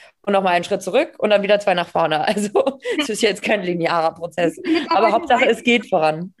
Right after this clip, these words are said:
Speaker 1: <laughs>
Speaker 2: Ja, absolut. Wenn du, ähm, jetzt auch nochmal so auf persönlicher Ebene sozusagen, wenn du jetzt die Zoe von vor viereinhalb Jahren vergleichst mit der Zoe heute,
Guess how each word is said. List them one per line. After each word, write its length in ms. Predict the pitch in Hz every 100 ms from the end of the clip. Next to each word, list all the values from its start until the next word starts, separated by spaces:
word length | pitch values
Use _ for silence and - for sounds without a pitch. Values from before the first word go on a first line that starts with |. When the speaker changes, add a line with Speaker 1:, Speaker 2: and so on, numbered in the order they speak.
| -
Speaker 1:
<laughs> 440 | 330 320 392 - _ _ 277 _
Speaker 2:
Ja, 280 | 247 240 220
absolut. 480 | 233 - 240 247 240 - - _ -
Wenn 240 | 262 294 320
du, 240 | 320 320
ähm, 440 | 277 269 277 285 262
jetzt 180 | 262 269
auch 60 |
nochmal 260 | 269 277 277
so 60 |
auf 160 | 247 254
persönlicher 680 | 269 233 277 466 330 254 208
Ebene 300 | 208 226 214
sozusagen, 600 | 220 - 208 208 208 220
wenn 140 | 233
du 40 |
jetzt 220 | 233 233 233
die 120 | 233
Zoe 360 | 233 262 277 277
von 220 | 254 262
vor 220 | 247 254
viereinhalb 640 | - 269 269 269 262 247
Jahren 340 | 233 226 262 302
vergleichst 500 | 277 240 240 277 -
mit 120 | 262
der 140 | 247
Zoe 280 | 233 254 254
heute, 540 | 247 262 - 208 196